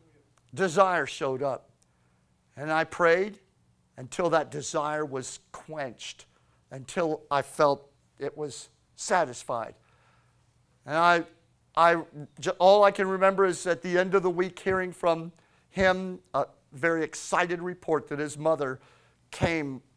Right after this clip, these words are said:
miraculously through the surgery, and she ended up living for years after that. What was God waiting for? Did he love her more than other people? Did he like the way I prayed more?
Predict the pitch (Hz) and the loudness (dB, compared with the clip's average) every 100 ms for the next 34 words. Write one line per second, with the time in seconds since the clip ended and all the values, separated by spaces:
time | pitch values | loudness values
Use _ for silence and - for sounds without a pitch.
0 | - 156 147 185 202 202 156 127 - 143 | -8 -4 2 4 4 0 -6 -6 -10 -10
1 | 131 170 147 143 - 165 143 151 147 156 | -6 -4 -4 -6 -4 -4 -4 -6 -6 -8
2 | - 160 151 143 139 135 135 - 151 156 | -10 -6 -6 -6 -6 -6 -8 -14 -6 -6
3 | 135 120 - 139 135 175 127 123 - 156 | -6 -10 -12 -12 -6 -6 -6 -8 -10 -12
4 | - 151 127 113 101 _ _ _ _ _ | -12 -12 -8 -8 -10 _ _ _ _ _
5 | _ _ - 277 302 - 285 262 220 233 | _ _ -4 -2 -2 -6 -2 0 0 -2
6 | 277 277 233 180 135 214 160 156 151 175 | -4 -6 -6 -2 -2 -2 -4 -2 2 2
7 | 190 190 196 190 180 190 190 190 208 202 | 2 2 2 2 0 0 0 -4 -6 -4
8 | 226 170 160 147 131 151 170 185 175 185 | -4 -2 -4 -2 0 0 0 -2 0 2
9 | 170 165 - 185 185 | 2 0 -4 -4 -4